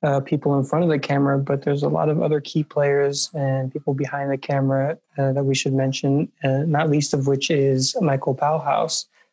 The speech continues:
who was a cinematographer on the film. Um, he'd worked with Scorsese before on After Hours, Last Temptation of Christ, and would go on to do Gangs of New York and The Departed.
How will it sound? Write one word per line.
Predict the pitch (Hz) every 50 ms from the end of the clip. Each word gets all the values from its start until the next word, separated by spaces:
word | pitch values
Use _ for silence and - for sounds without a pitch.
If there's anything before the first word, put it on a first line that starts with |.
| _ _ _ _
who | 151 147 143 139
was | 135 139 135 131
a | 135
cinematographer | 131 - - 139 131 127 127 - 151 165 165 156 139 - - 151 139
on | 135 139
the | 139 131
film. | 135 139 135 135 131 131 131 131 131 - _ _ _ _ _ _ _ _ _ _ _
Um, | 143 139 135 135 135
he'd | 131 147 147 147
worked | 143 175 185 180 -
with | 175 160 -
Scorsese | - 160 143 - 151 147 139 139
before | 131 139 131 131 - - 143 139 139 147 156 180 208 262 254
on | 165 139 135 131 131 135 156 214 - - -
After | 165 135 135 - - 143 139
Hours, | 139 135 135 135 135 135 131 131 131 -
Last | 143 139 135 -
Temptation | - - 135 - - 139 135 - - 135
of | 131
Christ, | - - 143 143 139 139 135 - - -
and | 143 135
would | 139 135
go | 131 - 147
on | 143 139 139 139 139 135
to | 135 - 151 135 135 135 135 - _ _ _ _ _ _ _ _ _ _ _ -
do | 143 139 139 139 135 147 165 175
Gangs | 156 156 143 139 139 135 -
of | 139 135
New | 135 135
York | 139 143 143 139 143 139 -
and | 143 135
The | 131
Departed. | 123 123 - - 156 165 160 143 139 143 143 139